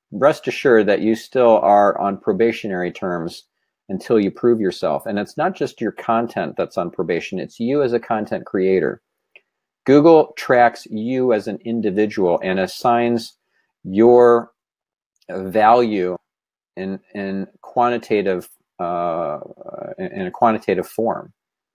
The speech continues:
They have metrics for your value as a content creator, and not just for your content,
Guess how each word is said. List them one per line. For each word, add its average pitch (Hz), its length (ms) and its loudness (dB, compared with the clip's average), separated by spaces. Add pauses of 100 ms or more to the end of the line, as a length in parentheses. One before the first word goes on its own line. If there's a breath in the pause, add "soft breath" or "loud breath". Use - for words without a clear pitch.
(220)
They 120 60 2
have 127 140 4
metrics - 720 -6 (260)
for 101 220 -2
your 113 520 4
value 101 640 2
as 87 160 -6
a - 60 -10
content - 420 -10
creator, 78 420 -6
and 92 160 -6
not 107 200 -2
just - 380 -6
for 104 120 -2
your 90 180 0
content, - 720 -8